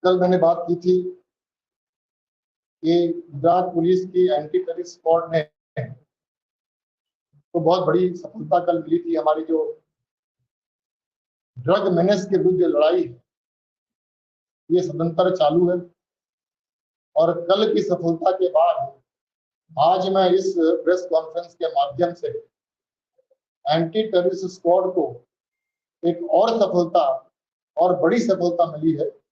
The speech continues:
उसकी मैं जानकारी आपको देना चाहता हूँ। आज से चार पांच दिन पहले इक्कीस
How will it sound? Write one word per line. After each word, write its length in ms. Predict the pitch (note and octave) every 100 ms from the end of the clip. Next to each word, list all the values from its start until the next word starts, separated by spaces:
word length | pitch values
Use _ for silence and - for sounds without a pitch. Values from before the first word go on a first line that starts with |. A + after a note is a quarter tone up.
| _ _ _ E3
उसकी 240 | - G3+
मैं 140 | F3+
जानकारी 420 | D#3+ D3+ D3+ D3 D#3+
आपको 200 | - -
देना 200 | C3 B2
चाहता 140 | -
हूँ। 80 | _ _ _ _ _ _ _ _ _ _ _ _ _ _ _ _ _ _ _ -
आज 180 | E3 F3+
से 80 | F#3+
चार 180 | F#3 E3+ E3
पांच 180 | F3+ F3+
दिन 120 | F#3 F3+
पहले 240 | E3 F3+ D3+ - _ _ _ _ _ _ _ _ _ _ _ _ -
इक्कीस 320 | D#3+ A3+ A3+